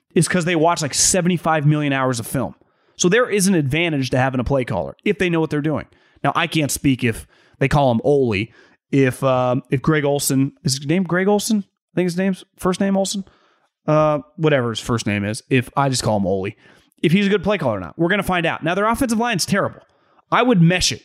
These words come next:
I would do things that Derek's comfortable with, and I would try to influence, call some plays. Philosophically, you know, he's worked for Dennis Allen, he's worked for Sean McVay, he's worked for John Gruden. Maybe their offense looks different. I, I don't know.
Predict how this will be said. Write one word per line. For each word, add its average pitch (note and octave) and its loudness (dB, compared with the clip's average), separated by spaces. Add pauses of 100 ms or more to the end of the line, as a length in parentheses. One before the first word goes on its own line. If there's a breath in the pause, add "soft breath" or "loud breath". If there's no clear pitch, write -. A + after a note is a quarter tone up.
I C3+ 0
would C#3 0
do D3+ 2
things D#3 -2
that B2+ -2
Derek's D3+ 0
comfortable A3 -4
with, A3+ -2 (100)
and C#3+ 2
I D3+ 4
would D3 2
try C#3+ 0
to C#3 -2
influence, C3+ 0
call A#2+ 0
some A2+ -2
plays. A2 -2 (460 soft breath)
Philosophically, G3 0
you F3 0
know, D3+ 2
he's C3 -2
worked E3 -2
for F3 -4
Dennis E3+ -2
Allen, F3 -2
he's A#2+ -4
worked D3 0
for E3 -2
Sean E3 -4
McVay, E3 -2
he's D3 0
worked C#3+ 0
for D#3 -2
John D3+ -4
Gruden. D#3 0 (720 soft breath)
Maybe C#3+ 4
their D3+ 2
offense D#3 -2
looks C#3+ -4
different. F3 -2
I, C3 0
I - 2
don't B2+ 2
know. A#2+ -2